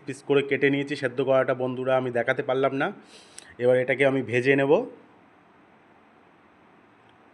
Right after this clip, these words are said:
বেশি ভাজবো না, হালকা ভেজে নেব। ওর ডিমের একটা হালকা গন্ধ থাকে সেদ্ধ করার পর, সেই গন্ধটা যাতে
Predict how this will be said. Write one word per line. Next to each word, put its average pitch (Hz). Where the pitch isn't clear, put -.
বেশি 160
ভাজবো 156
না, 135
হালকা 147
ভেজে 143
নেব। 160
ওর 151
ডিমের 143
একটা 151
হালকা 139
গন্ধ 147
থাকে 123
সেদ্ধ 127
করার 123
পর, 104
সেই 127
গন্ধটা 139
যাতে 143